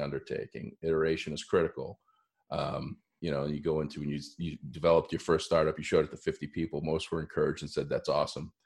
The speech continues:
Uh, there were ten people that shredded me in the idea. That's what I needed. Um, you had some, uh, you said, "Reach out to friends, family, and most importantly, business mentors. Make an appointment, show them your pitch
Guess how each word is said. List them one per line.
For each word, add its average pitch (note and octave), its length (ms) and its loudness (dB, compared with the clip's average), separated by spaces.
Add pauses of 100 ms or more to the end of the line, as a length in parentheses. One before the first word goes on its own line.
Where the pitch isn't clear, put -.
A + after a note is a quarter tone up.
(340)
Uh, D2 100 0
there D#2 120 6
were - 200 -2
ten E2+ 120 2
people D#2 280 -2
that - 140 -2
shredded E2 400 4
me D#2 100 0
in D2 120 -2
the D2 100 0
idea. C#2+ 640 0
That's D#2 240 0
what D2+ 140 0
I C#2+ 40 -2
needed. D2 380 -6 (560)
Um, - 460 -4 (1120)
you F#2 180 0
had B2 420 2
some, C#2+ 380 -2
uh, D2 300 -4
you - 80 -10
said, D#2 180 -2
"Reach G2+ 220 4
out F#2+ 160 8
to F2+ 60 -4
friends, F2 360 2
family, D#2+ 300 4
and D#2 160 2
most E2 120 2
importantly, D2+ 420 0
business D#2 440 -2
mentors. D2 500 -4
Make - 120 0
an E2+ 140 0
appointment, D#2+ 440 -4
show E2+ 260 4
them E2 160 2 (220)
your D#2 140 -2 (120)
pitch - 220 -2